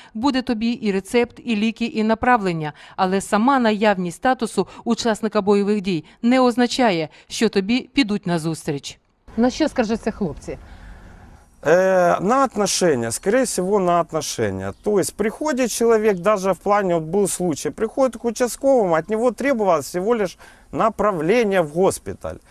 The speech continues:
Speaker 2: Не надо лечить, просто направление. Вроде бы участковый напишет направление, все, человек идет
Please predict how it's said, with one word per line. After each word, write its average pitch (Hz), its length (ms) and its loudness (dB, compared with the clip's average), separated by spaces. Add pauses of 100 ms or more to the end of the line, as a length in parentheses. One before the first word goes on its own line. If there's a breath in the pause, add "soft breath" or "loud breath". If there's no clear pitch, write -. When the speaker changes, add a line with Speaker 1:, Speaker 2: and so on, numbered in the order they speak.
(300 soft breath)
Speaker 2:
Не 151 120 -2
надо 214 400 2
лечить, 190 400 -2
просто 202 380 2
направление. 160 760 -2 (1200 soft breath)
Вроде 123 400 2
бы - 280 -12
участковый 143 760 -4
напишет 233 600 -2
направление, 262 640 0
все, 202 220 -4
человек 247 360 0
идет 220 280 0